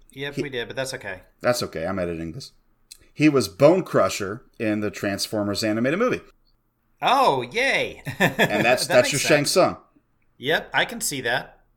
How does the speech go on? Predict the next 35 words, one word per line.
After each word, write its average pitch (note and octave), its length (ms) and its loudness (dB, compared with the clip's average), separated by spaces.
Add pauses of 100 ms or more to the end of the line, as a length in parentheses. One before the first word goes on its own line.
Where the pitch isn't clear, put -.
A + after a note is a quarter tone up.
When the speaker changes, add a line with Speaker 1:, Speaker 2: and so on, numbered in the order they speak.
Speaker 1:
I D3 80 -14
can F3 160 -16
see - 160 -12
that. C3 340 -10 (800)
Speaker 2:
And B2+ 180 4
then C3 100 0
the B2 100 6
last E3 280 6
Speaker 1:
He's A3 100 6
British, D3+ 80 2
Speaker 2:
guy. G#2 180 6
Speaker 1:
too. F#2+ 200 -10 (560)
Speaker 2:
Yes, D3 340 4
he G2+ 100 -4
is G#2 100 -6
British. - 500 -12 (300)
Uh, A#2 180 2
the A#2 100 0
last C#3+ 340 6
guy, B2 420 8
uh, A#2+ 220 4
you D#3 140 -2
know, D#3 80 4
we D#3+ 120 2
didn't F3 200 2
mention B2+ 240 -2
everybody. G2 380 -4
We G#2 80 -4
didn't A2 200 -2
mention G#2+ 280 -6
whoever G#2 300 -2
voiced F#2 340 -6
Kano A2 760 0 (340)
or, G2+ 480 2
uh, F#2+ 480 0